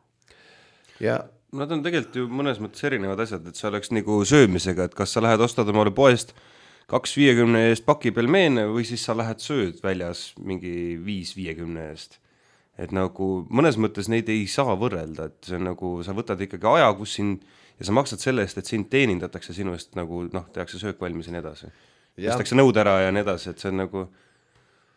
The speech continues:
Speaker 1: Eh, vaata, siin ongi üks väga huvitav asi. Noh, vaata, kui ma hakkasin rääkima inimestel oma tunnetest, eks, miks mul nii imelik tunne on. Noh, siis mulle kohe öeldi, et saa aru, et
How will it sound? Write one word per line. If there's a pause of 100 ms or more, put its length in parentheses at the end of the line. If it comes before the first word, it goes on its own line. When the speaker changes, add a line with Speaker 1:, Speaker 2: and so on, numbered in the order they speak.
(320)
Speaker 1:
Eh,
vaata,
siin
ongi
üks
väga
huvitav
asi. (680)
Noh, (420)
vaata, (220)
kui (1040)
ma
hakkasin
rääkima
inimestel
oma
tunnetest,
eks,
miks
mul
nii
imelik
tunne
on. (840)
Noh,
siis
mulle
kohe
öeldi,
et
saa
aru,
et